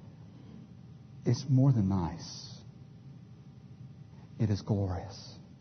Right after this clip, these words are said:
It is the gospel of God living within us.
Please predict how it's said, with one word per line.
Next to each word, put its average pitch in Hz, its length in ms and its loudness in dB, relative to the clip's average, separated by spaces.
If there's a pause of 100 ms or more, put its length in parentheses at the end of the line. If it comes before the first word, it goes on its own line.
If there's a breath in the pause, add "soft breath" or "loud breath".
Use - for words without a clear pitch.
(1040 soft breath)
It 117 100 8
is 110 140 6
the 113 80 6
gospel 165 720 8
of 110 160 4
God 156 480 8
living 147 400 10
within 135 360 8
us. 127 320 6